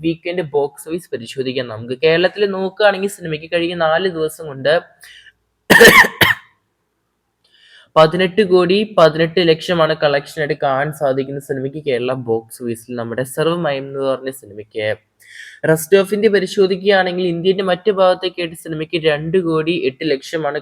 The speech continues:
കളക്ഷൻ ആയിട്ട് കാണാൻ സാധിക്കുന്നത്. ഇനി ഇന്ത്യയുടെ വെളിയിലെ കളക്ഷൻസ് ആണ് നമ്മുടെ ഓവർസീസ്. ഓവർസീസ് പരിശോധിക്കുകയാണെങ്കിൽ മിഡിൽ ഈസ്റ്റ്, നോർത്ത് അമേരിക്ക, യു കെ, അയർലൻഡ്, ഓസ്ട്രേലിയ,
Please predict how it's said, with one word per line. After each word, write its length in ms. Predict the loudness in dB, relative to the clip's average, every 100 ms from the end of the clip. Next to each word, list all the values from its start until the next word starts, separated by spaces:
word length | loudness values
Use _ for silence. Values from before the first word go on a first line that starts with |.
| -2
കളക്ഷൻ 360 | -2 -4 -10 -12
ആയിട്ട് 140 | -10 -10
കാണാൻ 240 | -10 -10 -12
സാധിക്കുന്നത്. 600 | -14 -12 -14 -14 -8 -4 -2 -4 _ _ -20 -20 -20 -14 -4
ഇനി 120 | 0 2
ഇന്ത്യയുടെ 360 | 0 4 4 6
വെളിയിലെ 320 | 4 4 4 4 2
കളക്ഷൻസ് 500 | 0 -2 -6 -4 0 2
ആണ് 100 | 0
നമ്മുടെ 220 | -2 0 0 0
ഓവർസീസ്. 560 | -2 -6 -8 -10 -6 -4 -2
ഓവർസീസ് 440 | -2 -6 -8 -8 -6
പരിശോധിക്കുകയാണെങ്കിൽ 880 | -6 -4 -4 -6 -2 -2 0 -4 -4
മിഡിൽ 200 | -6 -6 -8
ഈസ്റ്റ്, 300 | -10 -4 -2 0
നോർത്ത് 280 | -2 0 -2
അമേരിക്ക, 360 | -2 -6 -2 2 2 0 -2
യു 80 | -2 0
കെ, 80 | 0
അയർലൻഡ്, 540 | 0 -2 -4 -4 -2 -2 -2 _ -8
ഓസ്ട്രേലിയ, 540 | -8 -4 -4 -2 0